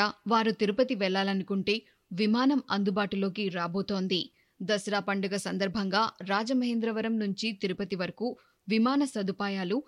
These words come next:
అందుబాటులోకి తీసుకురానుంది. అక్టోబర్ ఒకటి నుండి రాజమహేంద్రవరం నుంచి తిరుపతికి ఫ్లైట్ జర్నీ అందుబాటులోకి వస్తుంది.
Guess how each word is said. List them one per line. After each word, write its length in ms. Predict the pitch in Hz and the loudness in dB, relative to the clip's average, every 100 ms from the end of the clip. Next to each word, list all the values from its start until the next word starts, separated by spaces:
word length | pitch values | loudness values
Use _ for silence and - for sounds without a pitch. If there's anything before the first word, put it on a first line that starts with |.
| - | 2
అందుబాటులోకి 760 | 214 208 196 190 190 196 170 240 | 4 6 6 4 4 4 4 0
తీసుకురానుంది. 920 | - 190 - 202 190 185 185 185 - _ _ _ - | 2 -2 0 2 4 4 4 2 0 _ _ _ -4
అక్టోబర్ 460 | 214 - 311 277 262 - | -4 0 2 4 2 0
ఒకటి 260 | 196 202 | -2 2
నుండి 360 | 196 196 196 220 - - 185 | 2 4 2 0 -4 -4 2
రాజమహేంద్రవరం 840 | 175 202 233 233 226 240 233 240 | 2 4 2 2 2 0 2 2
నుంచి 300 | 202 190 185 | 2 0 -2
తిరుపతికి 680 | 185 190 175 196 170 - 254 - _ - | 0 -2 -2 -6 -4 -4 -4 -6 _ -2
ఫ్లైట్ 300 | 214 220 190 | 2 2 2
జర్నీ 380 | 208 196 220 - 196 | 0 0 0 0 0
అందుబాటులోకి 680 | 214 226 254 240 208 185 | 2 4 2 2 -2 0
వస్తుంది. 600 | 214 180 - 190 180 175 | -2 -4 -4 -4 -2 -4